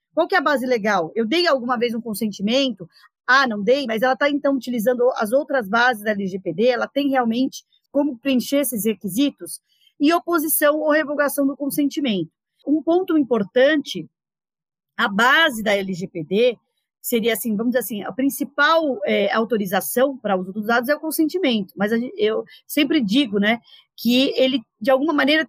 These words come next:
deveria ser evitado. Por quê? Porque o consentimento é o que tá aí, ó, ele pode ser revogado a qualquer momento.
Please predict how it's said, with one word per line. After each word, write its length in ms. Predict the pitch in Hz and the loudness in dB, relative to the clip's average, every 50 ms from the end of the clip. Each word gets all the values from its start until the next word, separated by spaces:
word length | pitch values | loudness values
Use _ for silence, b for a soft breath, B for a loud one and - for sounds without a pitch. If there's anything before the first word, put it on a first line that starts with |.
| _ - | _ -2
deveria 300 | 311 302 285 311 311 320 | -2 0 0 2 0 0
ser 140 | 302 - 320 | 0 0 0
evitado. 640 | 277 339 339 - 285 254 226 208 190 165 170 - _ _ _ _ _ _ _ _ - | 0 -2 -2 0 2 2 2 0 -2 -6 -10 -18 _ _ _ _ _ _ _ _ -2
Por 140 | 311 349 - | -2 -2 0
quê? 200 | - 277 247 214 | 0 2 0 0
Porque 220 | 196 220 240 - | 0 -2 -4 -4
o 60 | 285 269 | -2 -2
consentimento 560 | 285 269 - 294 285 - 269 269 285 285 302 | -2 -2 0 0 -2 -2 0 -2 -2 0 0
é 40 | 277 | -2
o 40 | |
que 60 | - - | -2 0
tá 100 | 277 254 | 0 0
aí, 120 | 240 220 | 2 2
ó, 120 | 180 160 | 0 0
ele 180 | - 214 220 202 | 0 -2 -2 0
pode 220 | - 262 254 - | 0 0 0 0
ser 80 | - 269 | 2 2
revogado 400 | 262 269 233 262 247 254 254 254 | 2 2 2 0 0 0 0 0
a 20 | |
qualquer 220 | 247 262 247 277 262 | 0 -2 -2 -2 0
momento. 360 | 285 320 302 254 196 170 - | 0 0 0 0 -2 -4 -6